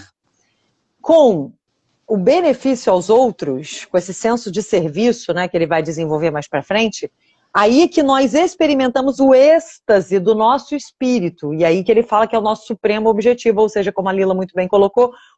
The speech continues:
o principal objetivo que a gente veio fazer. A gente veio realizar esse propósito, né, de forma única, cada um com o seu, cada um com a sua forma.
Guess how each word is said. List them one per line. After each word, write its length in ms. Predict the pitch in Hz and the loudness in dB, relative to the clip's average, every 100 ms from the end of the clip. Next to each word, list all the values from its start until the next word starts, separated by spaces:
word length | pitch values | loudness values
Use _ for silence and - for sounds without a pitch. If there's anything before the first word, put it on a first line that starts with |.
| - | -2
o 300 | 269 311 285 | 2 4 2
principal 880 | - 269 302 320 - 277 254 247 262 | 0 0 0 -2 -4 -4 0 2 2
objetivo 540 | 214 240 269 - 226 | 2 -2 -4 -4 -2
que 80 | 240 | -2
a 40 | |
gente 220 | 226 240 220 | -2 -4 -8
veio 380 | 185 247 311 | 2 2 2
fazer. 500 | 302 330 339 233 240 - _ - | -2 -4 0 0 0 -2 _ -6
A 100 | 202 | -4
gente 280 | 226 233 214 | -2 -4 -4
veio 400 | 170 220 294 262 | 2 4 4 0
realizar 920 | 240 311 359 320 254 175 196 202 269 - 156 _ _ _ _ _ | 0 4 4 2 -4 -2 0 0 -4 -10 -20 _ _ _ _ _
esse 260 | 240 254 294 | 0 0 0
propósito, 840 | 294 302 277 240 240 180 165 156 151 _ | 0 0 2 2 2 -4 -10 -10 -12 _
né, 180 | 185 202 | -4 -2
de 80 | 202 | -2
forma 320 | 175 226 247 285 | -2 -2 0 0
única, 440 | 240 233 175 170 | 0 0 -2 -4
cada 420 | - 240 262 285 | -2 -2 0 2
um 260 | 254 262 339 | 2 0 -2
com 200 | 349 370 | -2 -4
o 60 | |
seu, 400 | 339 - 262 262 | -4 0 2 2
cada 280 | - 202 214 | 2 -4 -2
um 140 | 226 277 | -4 -2
com 60 | |
a 80 | 254 | -6
sua 280 | - 311 320 | -6 -2 -2
forma. 640 | - 240 254 240 196 170 | 0 2 2 2 -4 -6